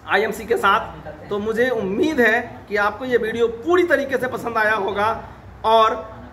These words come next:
जब आप इसे यूज़ करना चाहेंगे तो कमेंट बॉक्स में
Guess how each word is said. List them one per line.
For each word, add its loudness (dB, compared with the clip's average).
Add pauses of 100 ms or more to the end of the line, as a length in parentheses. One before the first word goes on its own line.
(300)
जब 2
आप 2
इसे -4
यूज़ -6
करना 2
चाहेंगे 0
तो -4
कमेंट 0
बॉक्स -2
में -2